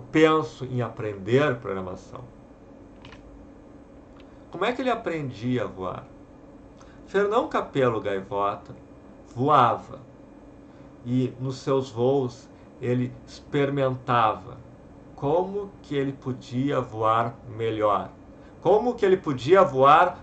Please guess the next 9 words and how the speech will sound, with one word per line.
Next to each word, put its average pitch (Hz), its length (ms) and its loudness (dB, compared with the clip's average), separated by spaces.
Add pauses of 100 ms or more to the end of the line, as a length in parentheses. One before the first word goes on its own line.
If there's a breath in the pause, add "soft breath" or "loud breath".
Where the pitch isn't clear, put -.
(100)
mais 131 340 2
rápido. 143 480 4 (440)
E 143 100 0
ele 240 160 6
fazia 240 420 6
testes, - 800 4 (220)
encolhe 202 400 6
uma 254 160 10
asa. 220 460 8